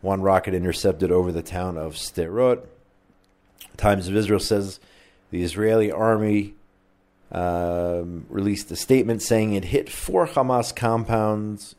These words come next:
used for military training, in addition to a weapon, a weapons workshop and the entrance to an underground terror tunnel. So Hamas is still building tunnels. They're training militarily. Israel's striking empty buildings.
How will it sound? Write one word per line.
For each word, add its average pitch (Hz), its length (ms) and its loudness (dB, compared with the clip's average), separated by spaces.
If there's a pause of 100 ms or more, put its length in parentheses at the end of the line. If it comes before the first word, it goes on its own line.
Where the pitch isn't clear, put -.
used 117 400 0
for 101 80 -4
military 98 480 2
training, 92 520 0 (540)
in 90 120 -6
addition 95 300 2
to 95 140 0
a 87 80 4
weapon, 95 600 0
a 90 100 -2
weapons 110 560 4
workshop 95 680 0 (760)
and 120 340 4
the 104 140 0
entrance 101 480 -2
to - 120 -6
an 87 80 -6
underground 92 560 2
terror 87 300 -4
tunnel. 80 400 -6
So 85 240 -6
Hamas 101 480 -4
is 82 80 -12
still 98 240 0
building 92 380 0
tunnels. 123 520 2 (560)
They're 85 220 0
training 110 420 2
militarily. 104 880 2 (240)
Israel's 98 460 2
striking 98 480 2
empty 92 260 -4
buildings. 127 640 0